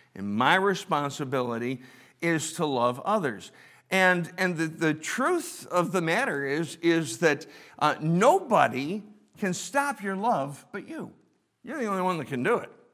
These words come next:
You're the only one that can stop it. And, and, uh, if you determine to love somebody, you can love somebody. Love is not an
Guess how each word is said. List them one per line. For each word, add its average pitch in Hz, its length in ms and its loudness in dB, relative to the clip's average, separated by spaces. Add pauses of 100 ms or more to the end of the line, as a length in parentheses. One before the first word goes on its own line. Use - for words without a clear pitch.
You're 165 140 -2
the 254 100 -2
only 180 180 -2
one 151 180 -4
that 143 100 -10
can 117 120 -8
stop 165 460 -2
it. - 80 -14 (680)
And, 160 420 0 (100)
and, 147 380 -2
uh, 139 240 6 (260)
if 127 200 -4
you 190 180 0
determine 202 1000 -2
to 190 140 -4
love 185 340 2
somebody, 135 840 -4
you 139 240 -4
can 156 180 -6
love 247 260 -4
somebody. 131 500 -4 (260)
Love 170 480 6
is 175 340 -2
not 156 680 6 (600)
an 165 220 0